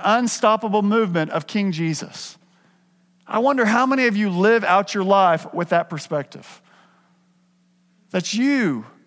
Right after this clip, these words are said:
are part of his kingdom of peace and justice and righteousness.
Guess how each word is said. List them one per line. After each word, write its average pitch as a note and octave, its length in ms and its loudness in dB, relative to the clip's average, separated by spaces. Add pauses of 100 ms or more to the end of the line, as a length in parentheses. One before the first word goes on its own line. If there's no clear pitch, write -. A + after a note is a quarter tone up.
(240)
are D#3+ 120 -2
part A#3+ 300 0
of G#3 60 0
his G3 180 2
kingdom G#3 580 -2
of - 200 -4
peace A#3 360 0
and D#3+ 180 -6
justice A3 460 -2
and D#3 100 -6
righteousness. E3 880 -4